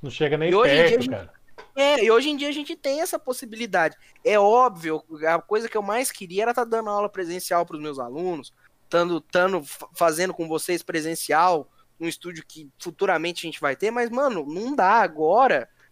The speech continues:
Speaker 2: Tem determinadas coisas que são inviáveis e as pessoas não querem entender, as pessoas querem continuar, ah, como se nada tivesse acontecendo também. Então é complicado também, cara. A gente tem, a
Speaker 1: Sim.
Speaker 2: gente tem que, a gente tem que pensar que há dez anos atrás seria muito pior do que é hoje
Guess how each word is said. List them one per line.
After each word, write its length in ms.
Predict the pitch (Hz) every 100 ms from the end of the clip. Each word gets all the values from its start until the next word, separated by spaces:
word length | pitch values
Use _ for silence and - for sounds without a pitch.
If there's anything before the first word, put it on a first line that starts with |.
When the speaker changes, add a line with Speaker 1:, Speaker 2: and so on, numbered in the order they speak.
| -
Speaker 2:
Tem 160 | 196 247
determinadas 560 | 247 202 180 175 160
coisas 200 | 196 185
que 60 | -
são 120 | 196
inviáveis 880 | 185 202 170 151 160 247 214 131 - _ _ _
e 60 | 160
as 60 |
pessoas 280 | - 202 190
não 120 | 208 240
querem 280 | 214 190 196
entender, 380 | 214 262 254
as 120 | 175 -
pessoas 240 | 135 143
querem 220 | 156 160
continuar, 720 | 175 175 - 190 151 180 226 - - _ -
ah, 440 | 160 160 165 170 -
como 220 | - 214 220
se 160 | 220
nada 440 | 190 190 196 214 240
tivesse 320 | 240 226 226
acontecendo 580 | 233 240 277 - 269 277
também. 580 | 392 381 247 220 156 139 _ -
Então 320 | 147 - 190
é 80 | 262
complicado 680 | 302 320 370 277 285 349 320
também, 340 | 185 165 135
cara. 340 | - 123 101 - _ _ _ -
A 60 | 143
gente 140 | 185
tem, 120 | 247
a 40 | 202
Speaker 1:
Sim. 60 |
Speaker 2:
gente 220 | 196 247 -
tem 160 | 262
que, 80 | 240
a 80 | 175
gente 260 | 226 -
tem 160 | - 226
que 200 | - 226
pensar 640 | - 190 170 - 151 180 233
que 100 | 220
há 40 |
dez 380 | 170 202 254 220
anos 160 | 196
atrás 300 | 170 156 180 190
seria 180 | 196
muito 200 | 208 220
pior 200 | - 180
do 60 | 180
que 60 | 220
é 60 |
hoje 400 | 196 151 123 120